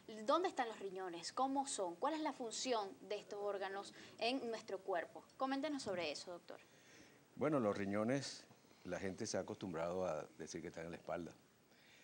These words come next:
Speaker 2: Están en lo que se llama la zona retroperitoneal, eh, parte posterior del abdomen,
Speaker 1: Ok.
Speaker 2: a ambos lados de la columna, como decía el, el, ah, lo que pasaron antes, la información.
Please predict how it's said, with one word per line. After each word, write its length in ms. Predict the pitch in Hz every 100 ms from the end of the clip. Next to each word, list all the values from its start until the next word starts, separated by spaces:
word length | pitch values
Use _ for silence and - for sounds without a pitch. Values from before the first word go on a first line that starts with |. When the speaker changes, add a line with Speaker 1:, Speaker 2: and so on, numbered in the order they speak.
| - - -
Speaker 2:
Están 460 | - - - 87 90
en 180 | 92
lo 120 | 90 80
que 280 | 85 80 78
se 180 | - 80
llama 380 | 78 80 85
la 200 | 80 73 71
zona 340 | - 78 85
retroperitoneal, 960 | 82 87 80 82 80 78 98 95 80 90
eh, 220 | 78 - - - -
parte 380 | - - - 82 - - - _ _ _
posterior 460 | - 80 85 69 73
del 160 | 80
abdomen, 460 | 85 82 90 76 82
Speaker 1:
Ok. 640 | 95 - - - - - -
Speaker 2:
a 140 | 80
ambos 240 | 80 92
lados 200 | 87 85 90
de 40 |
la 100 | 90
columna, 440 | 82 73 76 80
como 240 | 78 78 73
decía 400 | 76 - 78 78
el, 80 | 73 73 - - - - -
el, 360 | - - - -
ah, 220 | - - - - 147 - - -
lo 80 | - - -
que 80 | -
pasaron 320 | - - 80
antes, 340 | 90 85 - 87
la 60 | 80
información. 500 | - - - 95